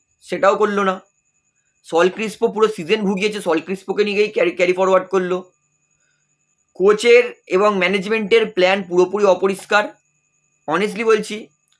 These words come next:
কারণ কোনো ক্ল্যারিটি নেই দলে। ডিমিট্রিয়াস ডিয়ামান্টাকস শুধু, শুধু হাত পা ছোটে, কাজের কাজ কিছু করতে পারে না। যদি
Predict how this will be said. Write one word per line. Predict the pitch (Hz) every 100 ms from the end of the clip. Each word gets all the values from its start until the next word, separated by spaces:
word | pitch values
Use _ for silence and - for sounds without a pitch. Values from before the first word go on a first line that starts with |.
| _ -
কারণ | 180 208
কোনো | - 208 233
ক্ল্যারিটি | - 185 190 220 233 247
নেই | 220
দলে। | 180 151 131 _ _ _ _ 139
ডিমিট্রিয়াস | 170 220 196 247 254
ডিয়ামান্টাকস | 196 214 226 240 247 240 262 -
শুধু, | 233 233
শুধু | 208 214
হাত | 190 180 185
পা | 233
ছোটে, | 226 202 147 127 _ _ _ _ _ _
কাজের | 175 190 262 269
কাজ | 277 277
কিছু | 202 202
করতে | 196 196
পারে | 170 160
না। | 160
যদি | 190 233 247